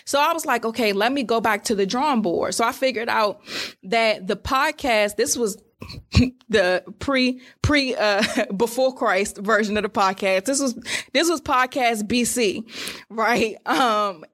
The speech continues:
and that podcast with me and Milan, it was more of us just, like, girl chatting about business. So what I realized was when I was talking to people on the phone,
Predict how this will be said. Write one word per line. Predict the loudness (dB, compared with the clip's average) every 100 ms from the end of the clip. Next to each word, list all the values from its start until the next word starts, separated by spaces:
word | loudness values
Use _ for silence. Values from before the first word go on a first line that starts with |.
| -2
and | 0 2
that | 0 0 0
podcast | 0 0 2 2 2
with | 0
me | 0 2
and | 2
Milan, | 0 0 0 2 2 0 -2 -10 0
it | 2
was | 2
more | 0 2 2
of | 2
us | 2 2 0
just, | 0 0 2
like, | 2 0 0
girl | -2 0 2 0
chatting | 0 2 2 0 -6 -10 -14 -6
about | -2 2 2 2
business. | 0 2 0 -4 -4 -4 -8 -10
So | -2 0
what | 2
I | 0
realized | 0 0 2 0 0
was | 0
when |
I | 2
was | 0
talking | 0 0 0
to | 0
people | 0 0 0
on | 2
the | 0
phone, | 0 0 2 4 2 0